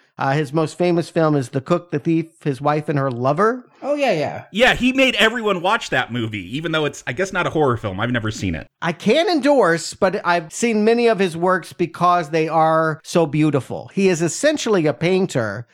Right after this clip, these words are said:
Speaker 1: and he kind of treats film like a sketchbook. And so there's always almost like a laundry list of things that he does. And it feels very pretentious,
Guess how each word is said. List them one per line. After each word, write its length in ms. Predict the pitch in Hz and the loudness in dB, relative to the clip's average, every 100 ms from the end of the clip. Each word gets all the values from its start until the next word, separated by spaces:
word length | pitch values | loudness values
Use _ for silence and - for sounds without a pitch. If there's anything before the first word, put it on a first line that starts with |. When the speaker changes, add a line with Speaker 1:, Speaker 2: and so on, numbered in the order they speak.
| _ - | _ -8
Speaker 1:
and 300 | 156 170 190 | -2 -2 -2
he 60 | |
kind 220 | 202 269 | -4 -4
of 80 | 277 | -4
treats 380 | - 247 208 - | -4 -4 -4 -4
film 320 | - 226 220 | 0 2 2
like 180 | 196 170 | 0 -2
a 40 | |
sketchbook. 720 | 151 - 220 - 135 104 - | -2 0 0 -2 -10 -10 -10
And 140 | 131 139 | -8 0
so 140 | 175 | 2
there's 220 | 165 165 | 2 4
always 360 | 196 208 190 - _ | 4 2 0 -6 _
almost 260 | - 240 - | 2 2 4
like 140 | 185 | 2
a 60 | 147 | 2
laundry 520 | 139 165 190 156 156 | 6 6 6 4 2
list 360 | 127 107 - 147 | 0 -4 -8 -8
of 120 | 127 | 0
things 300 | 180 175 160 | 2 2 2
that 140 | 160 | 0
he 100 | 139 | 0
does. 420 | 120 160 135 110 | 2 2 0 -4
And 100 | 143 | -4
it 100 | 156 | -4
feels 220 | 220 226 170 | 2 2 4
very 240 | 240 202 | 4 2
pretentious, 840 | - 170 240 262 - 175 147 - | -2 -2 2 0 2 -2 -2 -6